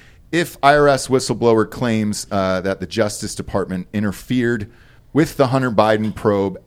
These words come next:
uh, are proved true. Last week, the House Ways and Means Committee released transcripts of interviews with two I R S whistleblowers who claim decisions made during the probe by the D O J, F B I, and I R S officials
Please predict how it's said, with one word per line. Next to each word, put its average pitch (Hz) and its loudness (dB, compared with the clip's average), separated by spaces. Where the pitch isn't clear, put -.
uh, 90 -2
are 87 -4
proved 95 -6
true. - 0
Last 156 2
week, 156 2
the 117 2
House 135 0
Ways 151 4
and 107 -4
Means 160 2
Committee 101 0
released 113 0
transcripts 143 0
of 117 -2
interviews 117 -2
with 110 -6
two 185 -4
I 131 2
R 131 2
S 123 -2
whistleblowers 101 -2
who - -14
claim 98 -4
decisions 127 -2
made 113 0
during 101 0
the 92 -2
probe 113 0
by 92 2
the 85 -6
D 92 -2
O 87 0
J, 117 0
F 92 -4
B 90 -2
I, 82 -2
and 80 -8
I 87 -4
R 85 -2
S 156 0
officials 147 -2